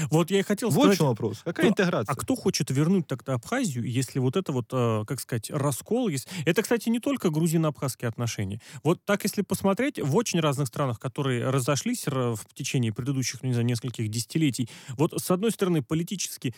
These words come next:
Speaker 1: заявляется, вот, ну, есть некие претензии на то, чтобы вернуть, как было,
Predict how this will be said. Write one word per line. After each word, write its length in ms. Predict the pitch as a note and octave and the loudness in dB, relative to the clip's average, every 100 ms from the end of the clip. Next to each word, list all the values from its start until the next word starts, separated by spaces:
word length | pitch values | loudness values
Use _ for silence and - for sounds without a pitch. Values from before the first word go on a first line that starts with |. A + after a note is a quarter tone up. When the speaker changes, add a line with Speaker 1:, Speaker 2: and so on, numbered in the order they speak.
| - | -10
Speaker 1:
заявляется, 760 | C#3 A#2+ F3 E3+ C#3 - B2+ A2 | -6 -2 2 2 0 -2 -6 -4
вот, 220 | A2 C3+ _ - | -2 -4 _ 0
ну, 160 | D#3+ | 2
есть 300 | D3+ D#3 C3 | 4 4 2
некие 260 | C3+ A2 B2 | 0 0 -2
претензии 480 | - A#2 C3+ A2+ A#2+ | -2 -2 -2 0 -2
на 120 | A#2 | -4
то, 100 | A#2 | -6
чтобы 240 | - A#2 | -10 -4
вернуть, 300 | B2 D#3+ D3 | 0 0 0
как 260 | - D3 B2 | 2 2 4
было, 420 | B2 D#3 D#3+ G3 | 2 2 2 0